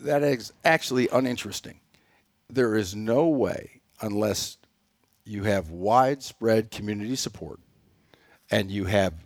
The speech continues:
support then that extends to local and state governments, uh, and also to the federal government, that this will ever work. Y-, y-, you're just not gonna sneak through this process.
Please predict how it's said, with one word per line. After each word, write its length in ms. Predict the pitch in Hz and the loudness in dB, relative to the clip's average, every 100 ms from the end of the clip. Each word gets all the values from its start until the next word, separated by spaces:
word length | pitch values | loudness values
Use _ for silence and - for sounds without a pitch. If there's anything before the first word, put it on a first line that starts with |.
| _ - | _ -12
support 460 | - - 123 107 | -12 -4 -4 2
then 160 | 120 107 | 2 2
that 100 | 101 | -2
extends 440 | 101 - 107 101 - | -6 -4 -4 -4 -2
to 320 | 104 101 - _ - | 0 0 -4 _ -12
local 500 | 101 117 113 110 107 | 0 0 2 0 0
and 80 | 92 | 0
state 260 | 107 101 | -2 -2
governments, 460 | 98 87 87 - - _ - - - | -4 -8 -10 -14 -18 _ -20 -18 -8
uh, 160 | 95 - | -6 -2
and 220 | 110 98 | 0 4
also 240 | 104 - | 4 2
to 60 | 101 | -4
the 80 | 95 | -2
federal 260 | 104 92 | -2 -2
government, 360 | 87 90 90 85 _ _ _ _ _ | -6 -8 -8 -16 _ _ _ _ _
that 160 | 143 127 | 2 2
this 180 | 123 110 | 0 0
will 120 | 98 | -2
ever 160 | 90 82 | -4 -6
work. 240 | 71 - _ _ _ _ _ _ _ - | -16 -20 _ _ _ _ _ _ _ -12
Y-, 100 | - | -6
y-, 360 | 190 190 185 - | -6 -4 -6 0
you're 140 | 175 156 | 0 2
just 240 | 160 - | -2 2
not 220 | 147 147 139 | 2 2 0
gonna 140 | 117 | 0
sneak 360 | - 139 117 - | 0 2 -2 -4
through 240 | - 98 | -10 -10
this 160 | 80 - | -10 -14
process. 480 | - - - - | -12 -14 -14 -18